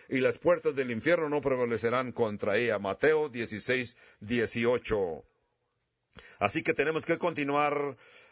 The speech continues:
en las buenas y en las malas, en las sabrosas y en las amargas, pero tenemos que reconocer que estamos representando, somos agentes, embajadores del Señor Jesucristo,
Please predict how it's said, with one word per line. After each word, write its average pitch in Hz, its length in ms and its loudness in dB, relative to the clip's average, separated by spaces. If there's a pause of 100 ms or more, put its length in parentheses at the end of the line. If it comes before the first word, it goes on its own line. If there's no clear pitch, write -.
(960)
en 110 260 0
las 98 180 -2
buenas 220 460 -2
y 214 100 -4
en 214 80 -2
las 208 220 -2
malas, 117 720 -2
en 123 200 -2
las 120 160 0
sabrosas 185 580 0
y 143 60 -2
en 127 100 -2
las 123 160 -2
amargas, 175 600 -2 (440)
pero 120 220 0
tenemos 156 320 -2
que 156 140 2
reconocer 143 680 0 (540)
que 107 80 0
estamos 143 600 -2 (200)
representando, 165 1000 0 (240)
somos 143 400 0
agentes, 196 680 0 (140)
embajadores 143 960 2 (220)
del 117 180 2
Señor 120 340 -2
Jesucristo, 143 1080 0